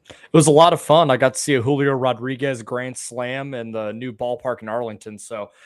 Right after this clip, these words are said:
that, that made the most of the trip right there, but it was a good time with some, some my best friends from college. A little,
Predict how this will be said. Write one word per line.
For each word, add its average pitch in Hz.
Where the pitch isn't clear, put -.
that, 175
that 185
made 175
the 151
most 147
of 135
the -
trip -
right 123
there, 127
but 120
it -
was 113
a 131
good 123
time 117
with 113
some, 110
some 107
my 113
best 117
friends 117
from 113
college. 110
A 113
little, 117